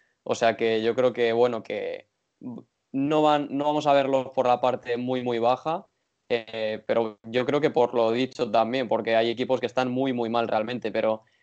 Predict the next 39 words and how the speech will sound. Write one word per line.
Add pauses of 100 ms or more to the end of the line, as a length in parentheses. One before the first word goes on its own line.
(120)
lo
del
Bremen,
la
verdad
que
me
está
sorprendiendo
mucho.
Ha
sido
muy
importante,
por
ejemplo, (260)
que
se
haya
quedado
en
el
equipo
Milot
Rasika,
uno
de
los
futbolistas
que
apuntaba
más
alto
de,
del
mercado
de,
de
fichajes.